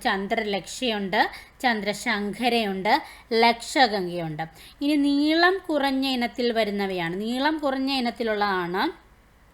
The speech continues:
ഗംഗബോധം, ഗംഗബോധം, ചാവക്കാട്,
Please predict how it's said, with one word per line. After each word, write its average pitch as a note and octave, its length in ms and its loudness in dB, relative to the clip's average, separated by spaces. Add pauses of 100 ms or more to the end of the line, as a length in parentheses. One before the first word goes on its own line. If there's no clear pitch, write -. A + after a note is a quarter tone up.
(1040)
ഗംഗബോധം, A#3 1080 4 (600)
ഗംഗബോധം, F#3+ 1080 -4 (1500)
ചാവക്കാട്, C4+ 1160 6